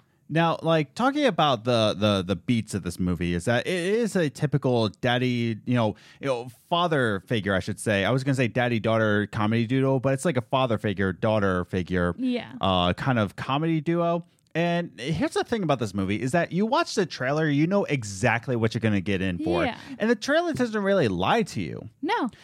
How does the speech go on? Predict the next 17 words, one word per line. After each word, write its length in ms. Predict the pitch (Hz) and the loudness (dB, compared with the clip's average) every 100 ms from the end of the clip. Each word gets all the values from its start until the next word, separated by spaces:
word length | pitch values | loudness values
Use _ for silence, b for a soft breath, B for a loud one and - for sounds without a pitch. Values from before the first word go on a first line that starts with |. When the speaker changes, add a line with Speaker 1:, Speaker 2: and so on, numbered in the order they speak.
| - | 2
Speaker 1:
It, 280 | 240 220 | 2 2
it 80 | 220 | 0
doesn't, 260 | 302 311 - | 0 0 -2
Speaker 2:
Which 100 | 330 | 0
Speaker 1:
like 100 | 311 | 0
Speaker 2:
is 40 | |
nice, 220 | 320 339 - | 0 -2 -2
'cause 120 | 262 | -4
a 40 | |
lot 140 | 262 294 | -4 -4
of 40 | |
trailers 380 | - 262 240 202 | -8 -6 -4 -4
do 160 | 247 | -6
these 180 | 214 196 | -8 -10
days. 280 | - 247 - b b b | -12 -20 -20 b b b
Speaker 1:
Yeah, 200 | 294 359 | 0 0
like, 260 | 277 208 | 2 0